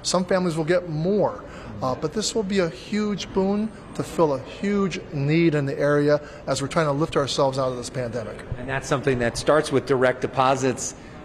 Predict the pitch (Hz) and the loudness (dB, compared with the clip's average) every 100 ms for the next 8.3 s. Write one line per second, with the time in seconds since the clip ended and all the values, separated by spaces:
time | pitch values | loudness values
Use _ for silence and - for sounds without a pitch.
0 | - 107 117 - 170 214 - - - 170 | -2 0 0 2 2 2 -2 -14 -10 2
1 | 165 127 - 160 - 160 165 - 139 143 | 2 2 -2 -2 -2 -4 -4 -2 -4 -6
2 | 139 - 156 180 170 165 165 156 147 - | -8 0 2 4 2 0 -2 -4 -4 -6
3 | 143 139 131 131 - - 156 160 175 - | -6 -6 -8 -10 -6 0 2 0 -4 -10
4 | - 175 170 180 180 - - - 202 196 | -6 -2 2 2 2 0 -12 -4 -2 0
5 | 185 165 160 185 185 165 139 139 160 208 | 0 2 4 4 2 -2 -4 4 6 6
6 | 247 - 165 156 160 - - 147 156 - | 4 2 4 4 2 -12 -6 2 2 4
7 | 214 170 - 123 - - 147 135 170 156 | 2 2 0 -6 -10 -12 -8 -2 -2 0
8 | 147 127 | -2 -4